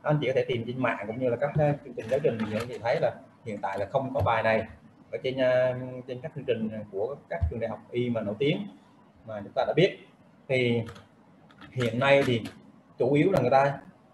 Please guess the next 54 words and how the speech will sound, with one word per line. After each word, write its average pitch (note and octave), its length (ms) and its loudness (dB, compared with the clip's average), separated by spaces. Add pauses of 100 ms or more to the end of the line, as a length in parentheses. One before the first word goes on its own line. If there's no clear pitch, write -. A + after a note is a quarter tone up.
(260)
nói C3+ 240 4
về A#2+ 240 6
cấp - 160 2
cứu F3 100 4
ban D#3 140 4
đầu, G#2+ 200 4 (520)
là A2 100 -6
cấp - 220 -4
cứu F#3 300 2
paramedic C#3 400 0
đó, F3 80 0 (560)
hiểu B2 160 2
không? B2+ 100 2 (180)
Các F3+ 140 0
bài A2+ 260 2
nhà G#2 180 -4
hiện G#2 160 -2
nay B2 120 2
người A2+ 100 -2
ta - 100 -2
chủ A#2 100 -4
yếu D3+ 120 -2
là C3+ 60 -4
nói C#3 120 0
về D3 100 0
cấp - 120 -2
cứu D#3 100 0
ban B2+ 80 2
đầu G#2+ 200 4
thôi. A#2 140 6 (380)
Còn - 100 -10
đây C#3+ 140 10
là C3 80 8
bài A2 200 4
cấp D#3 120 0
cứu F3 100 0
nội A#2+ 100 2
viện G#2 320 -2
mà A#2 140 0
các E3+ 80 0
anh D#3 100 0
chị A2 80 -4
Y C3+ 140 -6
ba D3 100 8
á, D#3 360 6 (400)
đã - 60 -10
bắt G3 140 0
đầu B2 140 6
đi C3 100 -4
trực - 160 2
ở C#3 80 2
bệnh C3 100 0
viện A2 220 -2
rồi. A#2+ 180 8